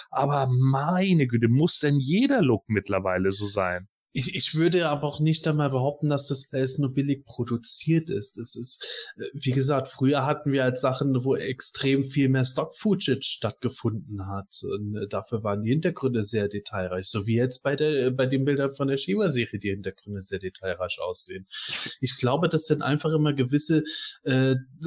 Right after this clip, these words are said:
Speaker 2: Trends, die auch optisch irgendwo durchlaufen. In den neunziger Jahren haben wir Sachen gehabt wie Rugrats oder Ren und Stimpy,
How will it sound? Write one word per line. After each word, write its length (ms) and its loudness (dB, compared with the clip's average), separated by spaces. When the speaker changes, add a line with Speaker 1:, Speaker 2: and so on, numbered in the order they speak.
Speaker 2:
Trends, 460 0
die 180 2
auch 260 0
optisch 500 0
irgendwo 560 0
durchlaufen. 760 -4
In 100 -2
den 160 2
neunziger 480 0
Jahren 300 0
haben 160 2
wir 100 2
Sachen 360 -2
gehabt 360 -2
wie 160 0
Rugrats 600 -2
oder 280 0
Ren 200 2
und 100 2
Stimpy, 580 0